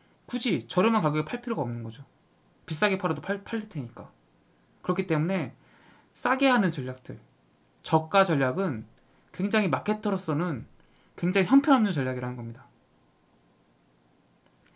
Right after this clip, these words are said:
그래서 우리가 뭔가 상품이나 서비스를 할 때 가격을 싸게 해서 뭔가 하겠다, 승부를 보겠다라는 생각,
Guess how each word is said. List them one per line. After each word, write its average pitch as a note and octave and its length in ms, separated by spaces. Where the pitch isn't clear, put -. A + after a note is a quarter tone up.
그래서 D#3+ 360
우리가 D#3+ 140
뭔가 D3 160
상품이나 B3+ 560
서비스를 A3 480
할 F3+ 120
때 E3+ 320
가격을 B3 380
싸게 A3+ 260
해서 G3 160
뭔가 C#3+ 200
하겠다, F3+ 460
승부를 B3+ 440
보겠다라는 C3+ 540
생각, A#2 340